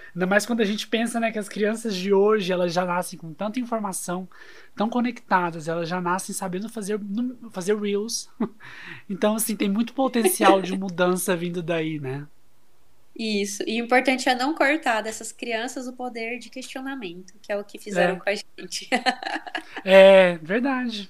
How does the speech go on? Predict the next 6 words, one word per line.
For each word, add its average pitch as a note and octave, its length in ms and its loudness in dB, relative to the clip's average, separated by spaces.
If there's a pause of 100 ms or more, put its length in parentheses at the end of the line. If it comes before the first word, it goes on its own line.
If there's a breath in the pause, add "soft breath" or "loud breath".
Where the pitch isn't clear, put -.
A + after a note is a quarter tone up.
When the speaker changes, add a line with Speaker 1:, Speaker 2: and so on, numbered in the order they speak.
Speaker 1:
verdade. F#3+ 460 -8 (1400 loud breath)
Nossa, G#3+ 440 2
Isis, A#3 540 0
Thaís, G3+ 760 0
temos A3 320 2
um B3 300 0